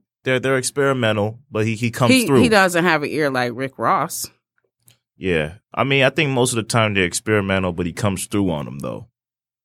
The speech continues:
Speaker 1: That's, that's my take. Yeah, he doesn't have as good of an ear as Jay. I, I agree with that, that theory, but I feel like he comes through.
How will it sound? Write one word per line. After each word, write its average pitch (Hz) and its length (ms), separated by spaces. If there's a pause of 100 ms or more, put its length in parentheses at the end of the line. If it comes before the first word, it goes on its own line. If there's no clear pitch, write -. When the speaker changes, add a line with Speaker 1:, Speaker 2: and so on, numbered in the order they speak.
(540)
Speaker 1:
That's, 113 180
that's 117 200
my 92 160
take. 80 300
Yeah, 107 100
he 131 100
doesn't 139 220
have 131 180
as 104 120
good 120 180
of 101 100
an 98 100
ear 107 200
as 92 160
Jay. 110 460 (340)
I, 85 140
I 85 160
agree 95 260
with 104 140
that, 98 320 (140)
that 95 240
theory, 104 340
but 92 340 (420)
I 113 100
feel 143 120
like 135 140
he 139 100
comes 131 320
through. 131 380